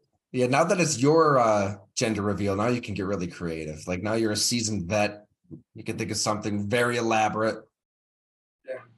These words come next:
Speaker 2: I don't even know, to be honest. I can't even, I don't even, I don't know how I'm gonna top that. I don't even, I can't.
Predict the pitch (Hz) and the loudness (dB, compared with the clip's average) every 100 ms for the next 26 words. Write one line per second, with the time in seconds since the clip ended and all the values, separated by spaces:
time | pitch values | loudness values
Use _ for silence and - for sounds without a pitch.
0 | _ _ _ _ - 165 156 123 123 139 | _ _ _ _ 0 4 4 2 -2 0
1 | 127 117 113 113 - - - - 151 120 | -2 -2 -8 -6 -8 -10 -16 -4 -2 -2
2 | 113 - _ _ - - _ _ _ - | -8 -14 _ _ -20 -20 _ _ _ -2
3 | 175 - - _ _ _ _ _ _ _ | -2 -4 -10 _ _ _ _ _ _ _
4 | _ _ _ _ _ - - 214 185 185 | _ _ _ _ _ -2 2 4 4 4
5 | 185 - - 175 185 175 165 - _ _ | 2 -2 -4 -2 0 0 0 -4 _ _
6 | _ - 147 175 151 131 123 - - - | _ -10 -6 -6 -6 -14 -14 -4 -2 -2
7 | - - 175 175 | -6 -6 -4 -6